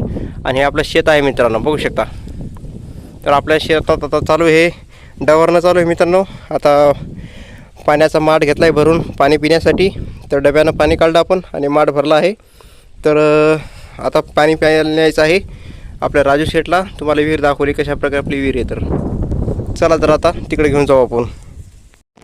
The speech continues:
बघू शकता राजू आपला खुरपत आहे. आता राजू खूप मेहनती झाला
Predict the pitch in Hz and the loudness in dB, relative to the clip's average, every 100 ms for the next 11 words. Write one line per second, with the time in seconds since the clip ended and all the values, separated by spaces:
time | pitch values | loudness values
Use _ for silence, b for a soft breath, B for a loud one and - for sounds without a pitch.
0 | - 160 170 - 185 170 165 b b b | -2 0 2 0 0 2 0 b b b
1 | b b b b _ 135 139 151 147 151 | b b b b _ 0 2 2 2 0
2 | - 143 165 147 147 170 175 - - b | 0 0 2 2 2 0 -6 -12 -12 b
3 | b b b - - - 139 147 151 160 | b b b -12 -8 -2 0 2 0 0
4 | 156 135 - _ b b b - 214 - | 0 -4 -12 _ b b b 0 0 4
5 | 185 175 165 170 147 135 151 | 4 6 4 4 2 4 2